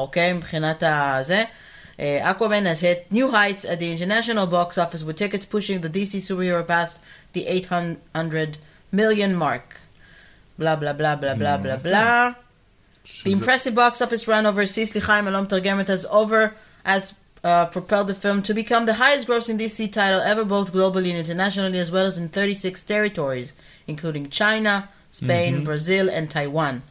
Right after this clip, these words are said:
Speaker 1: Aquaman is already the second highest grossing Warner Brothers title internationally.
Speaker 2: אוקיי.
Speaker 1: הכי חזק זה behind, שים לב, only Harry Potter and the Deathly Hallows Part two.
Speaker 2: וואלה.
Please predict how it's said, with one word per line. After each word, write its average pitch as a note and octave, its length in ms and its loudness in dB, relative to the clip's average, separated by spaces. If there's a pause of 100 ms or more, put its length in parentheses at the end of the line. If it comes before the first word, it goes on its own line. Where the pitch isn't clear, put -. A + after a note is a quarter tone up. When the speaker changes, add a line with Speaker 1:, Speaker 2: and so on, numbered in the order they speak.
(640)
Speaker 1:
Aquaman G3 440 0
is F3+ 100 0
already F#3+ 200 2 (100)
the D#3+ 60 0 (100)
second A#3 300 0
highest F#3+ 240 0
grossing G3 280 -2 (100)
Warner A#3 220 4 (100)
Brothers F3 300 0
title F3 360 -2
internationally. A#3+ 800 -2 (240)
Speaker 2:
אוקיי. C#3+ 360 0 (160)
Speaker 1:
הכי F#3+ 220 -4
חזק F3+ 340 0
זה F#3 160 -2
behind, A3+ 500 2 (380)
שים G#3+ 260 -4
לב, A3+ 220 6 (100)
only B3+ 520 2 (340)
Harry A#3+ 220 2 (120)
Potter B3 300 4
and G#3+ 100 0
the F#3+ 60 -2 (100)
Deathly G#3+ 240 2
Hallows F#3 460 2
Part F3 260 0 (100)
two. G3 140 0 (480)
Speaker 2:
וואלה. B2 360 2